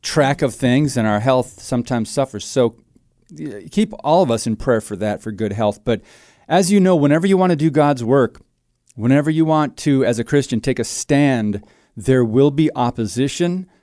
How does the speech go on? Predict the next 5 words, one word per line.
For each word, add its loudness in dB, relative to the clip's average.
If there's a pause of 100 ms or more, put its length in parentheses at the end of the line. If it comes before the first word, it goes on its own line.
(320)
trials, 0 (320)
testing, -4 (420)
much 0
spiritual 0
warfare. 0